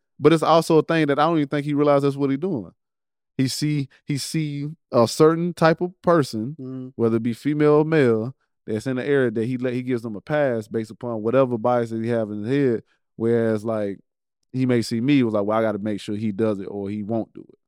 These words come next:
Speaker 2: Yeah.
Speaker 1: You know what I'm saying? I don't know what goes through his head. That's why I didn't even try to ask him what it is.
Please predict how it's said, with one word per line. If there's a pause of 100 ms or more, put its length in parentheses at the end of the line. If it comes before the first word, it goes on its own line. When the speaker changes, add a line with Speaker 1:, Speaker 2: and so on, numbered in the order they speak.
(220)
Speaker 2:
Yeah.
Speaker 1:
You
know (420)
what
I'm
saying?
I
don't
know
what
goes
through
his
head.
That's
why
I
didn't
even
try
to
ask
him
what
it
is.